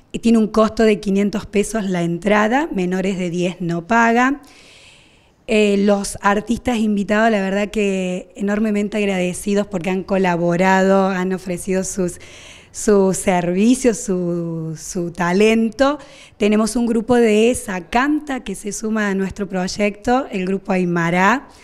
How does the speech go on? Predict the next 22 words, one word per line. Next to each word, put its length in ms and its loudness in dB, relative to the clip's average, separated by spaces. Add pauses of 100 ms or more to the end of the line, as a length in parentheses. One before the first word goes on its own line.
(260)
Así 240 -12
que 140 -4
bueno, 400 0
no 100 -6
sé 160 -8
si 140 -8
acá 100 -8
en 80 -6
Villa 220 -8
Rosario 320 0
alguna 240 2
vez 100 2
habrá 220 -2
estado, 500 2
pero 140 -8
vamos 180 -6
a 60 -10
tener 240 -4
el 80 2
honor 240 0
de 80 -2
tenerlos. 560 2